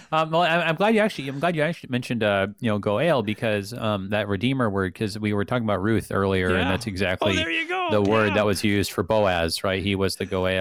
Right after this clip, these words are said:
Speaker 2: He was the goel.
Speaker 1: for, for, for Naomi and Ruth, um, who saved the, that, that family, the family of Elimelech.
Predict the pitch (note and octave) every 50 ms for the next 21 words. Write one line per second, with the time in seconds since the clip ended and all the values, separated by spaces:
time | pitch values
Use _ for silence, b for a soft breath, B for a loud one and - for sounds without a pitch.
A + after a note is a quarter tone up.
0 | F#2 F2 F2 - G3 G#3 G#3 F#3+ G#3 G#3+ F#3+ A3+ A3+ A#2 A2 G#3 G#3 G3+ G3+ G3+
1 | E3+ D3 - - A2 G#2 G2+ G2+ G2 - - - G#2 F#2+ F#2 F#2 F#2 F#2 F#2 F#2
2 | F2+ F#2 F#2 F2+ F2+ F2+ E2+ E2 F2 F2+ F2 E2+ E2+ - - - - - G#2 F#2
3 | F2 F2 E2 F#2+ F2+ F2 - - G2 F#2+ F2+ F2+ E2+ - - - - F#2 F2+ F2+
4 | F2+ F#2 F2 E2 - - _ _ _ _ G#2+ F2+ E2 - - G2 F#2+ F2+ F2 E2
5 | D#2+ E2 F2 - - - F#2 F2 F2 F2 F2 F2 - F2+ F#2 F2+ F2 E2 E2 E2+
6 | E2 -